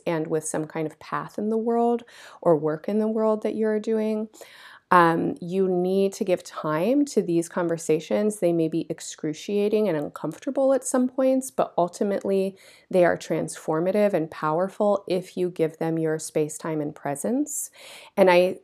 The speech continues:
I feel you needing to give them most of November. And then as we move out of November, I think your conversational tone will shift remarkably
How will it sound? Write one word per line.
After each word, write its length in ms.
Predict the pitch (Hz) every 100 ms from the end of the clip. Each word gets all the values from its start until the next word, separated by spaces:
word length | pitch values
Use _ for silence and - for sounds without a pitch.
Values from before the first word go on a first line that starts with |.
| -
I 340 | 190 180 180 - -
feel 300 | - 196 196
you 300 | 202 202 196
needing 360 | 185 180 175 180
to 100 | 220
give 260 | 170 165
them 240 | 165 160 160
most 300 | 160 165 -
of 140 | 165
November. 800 | 160 156 151 143 151 180 214 226
And 160 | 170 165
then 100 | 165
as 160 | 165 165
we 120 | 160
move 200 | 165 170 -
out 180 | 165
of 100 | 175
November, 460 | 180 170 165 165 190
I 100 | 185
think 280 | - 170 165
your 120 | 156
conversational 840 | - 160 165 165 - 160 - 160
tone 480 | 151 - 160 156 156 156 - - -
will 120 | 175
shift 360 | 165 180 - 165
remarkably 1000 | 156 151 147 131 - 240 269 302 330